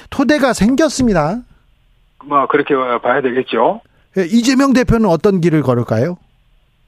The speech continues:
Speaker 2: 어, 저는 말이죠. 그,
Speaker 1: 네.
Speaker 2: 우선은 뭐, 당장은 그, 어, 이, 그, 당, 그, 뭐, 민주당 그 지도부가
Speaker 1: 예.
Speaker 2: 어떤 그, 막, 걱정이 그 변화를 막 겪지는 아니라고 봅니다만은.
Speaker 1: 네.
Speaker 2: 그러나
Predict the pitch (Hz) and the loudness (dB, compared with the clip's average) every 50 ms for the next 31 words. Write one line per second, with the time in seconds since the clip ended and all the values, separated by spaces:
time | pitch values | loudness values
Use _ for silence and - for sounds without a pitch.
0 | _ _ _ _ - - - - - - - - - - - - - - - - | _ _ _ _ -20 -20 -20 -20 -20 -20 -20 -20 -20 -20 -20 -20 -20 -20 -20 -20
1 | - - - _ _ _ - 160 160 156 160 165 160 - 208 214 240 240 226 208 | -20 -20 -20 _ _ _ -8 -4 -2 0 2 0 2 0 0 0 2 2 2 2
2 | 175 156 175 175 160 165 135 143 170 170 170 156 147 147 143 143 139 139 151 147 | 0 0 -2 -2 0 2 2 2 2 2 2 2 2 2 2 0 -2 -2 -4 -6
3 | 143 - 220 220 220 214 202 190 180 156 151 151 143 151 196 208 202 190 180 160 | -4 -2 -2 -2 -2 0 0 0 0 0 0 -2 0 0 0 0 0 0 -2 0
4 | 147 160 156 151 151 147 143 139 139 131 - - - - 135 131 131 127 127 127 | 0 2 2 2 2 0 0 -2 -2 -4 -6 -8 -6 -4 -2 0 2 2 2 0
5 | 127 127 127 147 156 135 131 131 123 - 127 127 120 - 127 139 143 151 147 139 | 0 -2 -4 -4 -4 -4 -4 -4 -4 -6 -6 -6 -4 -2 -2 -2 0 0 0 -2
6 | 135 135 135 131 131 131 131 143 135 131 135 135 143 151 160 151 156 139 127 - | -2 -4 -6 -8 -8 -10 -8 -6 -6 -6 -6 -6 -4 -4 -2 0 -2 -2 0 -2
7 | 135 127 - - - 175 175 156 151 135 131 143 151 147 139 123 - 147 143 143 | -2 -2 -4 -4 -2 -2 0 0 0 0 2 2 2 2 0 -2 -2 -4 -4 -4
8 | 151 185 190 _ _ _ _ _ _ _ - 160 143 131 - 139 135 131 127 123 | -4 -6 -10 _ _ _ _ _ _ _ -6 -6 -6 -6 -6 -6 -6 -4 -4 -4
9 | 123 120 117 117 117 113 - 143 139 - 165 151 139 131 127 135 123 - - 131 | -6 -6 -4 -4 -4 -2 -2 -4 -2 -2 -2 -2 -2 -2 -2 -4 -2 -4 -4 -2
10 | 135 151 151 147 135 123 123 123 117 - 160 151 - 143 127 123 120 117 127 135 | 0 0 0 -2 -2 -4 -4 -4 -4 -4 -4 -4 -4 -4 -6 -6 -6 -4 -4 -2
11 | 135 151 175 170 151 120 113 127 127 131 131 135 127 127 135 139 135 120 123 131 | -2 0 0 0 -2 -2 -4 -6 -6 -4 -4 -2 -2 0 0 -2 0 0 0 0
12 | 151 156 151 160 185 214 - _ _ _ _ _ _ _ _ _ _ _ - - | 0 -2 -2 -4 -6 -8 -12 _ _ _ _ _ _ _ _ _ _ _ -6 -4
13 | 147 135 | -4 -4